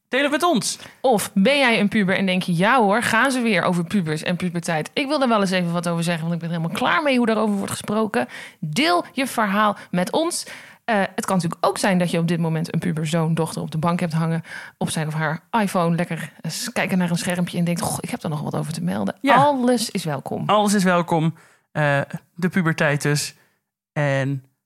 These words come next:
Speaker 2: Wij gaan ook even graven, toch,
Speaker 1: Ja,
Speaker 2: Abel?
Speaker 1: mis-
Speaker 2: Ik vind wel, ja, jij, ik, ik ben ook niet trots op, op alles uit mijn puberteit. Eigenlijk vrijwel niks. Maar ik, ik, ik ga, ik ga denk ik toch even kijken of ik een, eh, foto uit de oude doos kan halen.
Speaker 1: Misschien moeten we dat maar doen, hè?
Speaker 2: Ja,
Speaker 1: Ter, eh,
Speaker 2: charmant wordt het niet,
Speaker 1: aankondiging.
Speaker 2: maar
Speaker 1: Nee.
Speaker 2: hey.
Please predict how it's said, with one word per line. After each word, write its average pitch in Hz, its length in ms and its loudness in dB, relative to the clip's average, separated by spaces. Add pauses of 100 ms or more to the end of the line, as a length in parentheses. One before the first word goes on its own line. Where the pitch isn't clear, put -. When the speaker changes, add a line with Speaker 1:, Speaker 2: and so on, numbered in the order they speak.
Speaker 2:
Wij 185 200 0
gaan 226 160 0
ook 165 120 0
even 135 220 -4
graven, 135 280 -6
toch, 277 200 -4
Speaker 1:
Ja, - 120 4 (220)
Speaker 2:
Abel? 175 100 4
Speaker 1:
mis- 185 180 0 (180)
Speaker 2:
Ik 220 120 0
vind 254 220 0
wel, 285 240 4
ja, 226 180 4
jij, 220 120 4
ik, 208 380 -2
ik 214 180 0
ben 240 100 4
ook 262 60 2
niet 262 120 0
trots 247 300 0
op, 208 200 0
op 190 200 2
alles 220 260 4
uit 196 100 2
mijn 196 120 2
puberteit. 196 360 2
Eigenlijk 170 300 0
vrijwel 170 360 0
niks. 190 400 -2 (440)
Maar - 140 0
ik, 180 80 0
ik, 185 220 -2
ik - 120 -4
ga, - 200 0
ik 254 140 -2
ga 262 100 0
denk 247 160 4
ik 220 60 -2
toch 247 160 0
even 226 260 4
kijken 214 260 0
of 190 60 -4
ik 196 80 -4
een, 180 140 2
eh, 165 160 2
foto 202 280 0
uit 175 120 0
de 175 80 -4
oude 170 200 0
doos 160 160 -2
kan 160 100 -4
halen. 151 240 -2 (180)
Speaker 1:
Misschien 180 260 4
moeten 175 180 4
we 170 60 4
dat 160 140 0
maar 160 100 2
doen, 143 80 2
hè? 147 140 4
Speaker 2:
Ja, 220 100 0 (220)
Speaker 1:
Ter, 143 480 2
eh, 123 60 2
Speaker 2:
charmant 254 320 4
wordt 208 180 2
het 156 100 0
niet, 196 80 4
Speaker 1:
aankondiging. 143 380 0
Speaker 2:
maar 202 160 6
Speaker 1:
Nee. 196 100 4
Speaker 2:
hey. 156 240 0